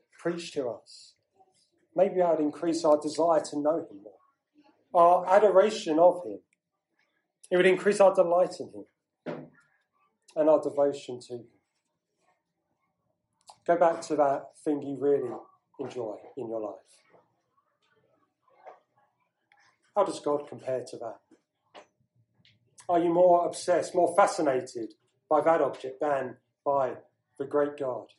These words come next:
who in his Son has loved you and gave himself for you?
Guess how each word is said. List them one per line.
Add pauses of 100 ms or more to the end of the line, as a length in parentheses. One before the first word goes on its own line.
(380)
who
in
his
Son
has
loved
you (580)
and
gave
himself
for
you?